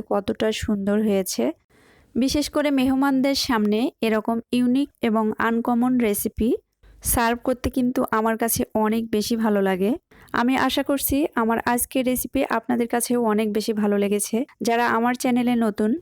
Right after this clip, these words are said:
তারা প্লিজ নিচে সাবস্ক্রাইব লেখাটাতে চাপ দিয়ে বেলটা বাজিয়ে দিয়ে যাবেন, তাতে করে এরকম নিত্য নতুন ভিডিও আপলোড করার সঙ্গে সঙ্গেই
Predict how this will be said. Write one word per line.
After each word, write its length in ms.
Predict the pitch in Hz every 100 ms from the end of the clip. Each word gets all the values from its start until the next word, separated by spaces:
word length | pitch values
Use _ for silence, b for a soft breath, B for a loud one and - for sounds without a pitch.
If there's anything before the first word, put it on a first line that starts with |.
| - - _
তারা 180 | 240 240 247 -
প্লিজ 420 | 269 277 277 285 247 247
নিচে 260 | 254 233 254 -
সাবস্ক্রাইব 460 | 233 220 - 240 240 247
লেখাটাতে 440 | 226 233 233 254 240
চাপ 180 | 240 220 202
দিয়ে 160 | 220 254 311
বেলটা 280 | 220 214 226 214
বাজিয়ে 300 | 214 220 240 214
দিয়ে 140 | 233 233
যাবেন, 260 | 240 233 415 - -
তাতে 180 | 240 254
করে 220 | 277 269 -
এরকম 320 | 226 226 240 233 233
নিত্য 200 | 247 - 254
নতুন 220 | 254 247 247 240
ভিডিও 260 | 233 214 220 226
আপলোড 320 | 220 226 240 233
করার 220 | 240 240 240
সঙ্গে 240 | 226 220 240
সঙ্গেই 300 | 233 220 240